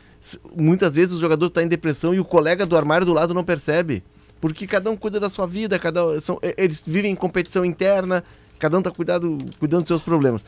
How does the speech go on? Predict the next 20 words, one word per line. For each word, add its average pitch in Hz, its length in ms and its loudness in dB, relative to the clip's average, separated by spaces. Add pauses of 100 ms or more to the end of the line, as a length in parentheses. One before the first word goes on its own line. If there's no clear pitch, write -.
(200)
Então, 185 200 4
assim, 196 140 0
eles 165 220 0
tão 202 220 6
num 226 200 6
grupo 156 480 4
e 147 80 2
eles 160 140 2
tão 170 160 0
isolados. 151 460 2 (520)
Essa 214 340 4
adoção 165 420 0
do 143 140 0
Inter 143 240 0
de 117 140 -6
um 135 60 0
psicó-, - 560 -4
de 120 140 -8
um 113 100 -4
psicólogo, 117 600 -2